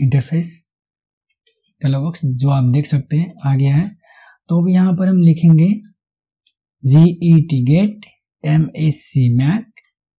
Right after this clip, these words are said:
space और slash देंगे और लिखेंगे भी, फिर slash देंगे और space एफ़ओ और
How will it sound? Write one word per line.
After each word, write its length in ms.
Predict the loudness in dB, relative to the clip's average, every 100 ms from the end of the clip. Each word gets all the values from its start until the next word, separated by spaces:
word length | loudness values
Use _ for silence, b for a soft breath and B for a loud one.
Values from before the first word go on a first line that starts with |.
| -12
space 480 | -10 -6 -6 -6 -8 _ _
और 280 | -8 -6 -6
slash 360 | -6 -2 2 2
देंगे 320 | 2 0 -2 -6 -10
और 180 | -4
लिखेंगे 380 | -2 0 0 0
भी, 500 | 0 2 2 0 -6 _ _ _ _ _ _ _ -2
फिर 140 | 0
slash 320 | 0 -2 0
देंगे 320 | 0 0 -2 -4 -6 -8
और 220 | -4 -4
space 420 | -6 -6 -4 -4 -6 -18 _ _ _ _ _ _ -6
एफ़ओ 680 | -2 -2 -6 -20 _ 0 0 0 -6 _ _ _ _ _ _ _ _ -6
और 340 | -2 -2 -4